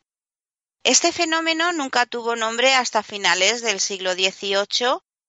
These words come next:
a pesar de que ya se producía siglos antes, ¿no? Ya había historias que contaban, pues, eh, estos encuentros, ¿no? Con estos dobles. También es importante destacar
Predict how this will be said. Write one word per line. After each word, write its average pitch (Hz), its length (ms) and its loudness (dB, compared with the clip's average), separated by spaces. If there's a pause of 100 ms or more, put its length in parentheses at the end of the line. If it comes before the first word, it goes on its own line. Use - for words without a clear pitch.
(240)
a 196 120 4
pesar 202 520 0
de 277 140 -2
que 220 240 -2
ya 180 140 0
se 220 120 -4
producía 208 640 0
siglos 202 480 -4
antes, 214 460 0
¿no? 202 180 -4
Ya 233 160 2
había 196 260 2
historias 226 640 -2
que 240 120 -4
contaban, 196 640 2 (580)
pues, 190 540 2
eh, 180 320 4
estos 214 300 -2
encuentros, 202 800 -2
¿no? 254 180 -2 (360)
Con 185 320 2
estos 185 420 -2
dobles. 214 680 2 (1040)
También 233 340 4
es 302 160 0
importante 302 420 -2
destacar 277 760 2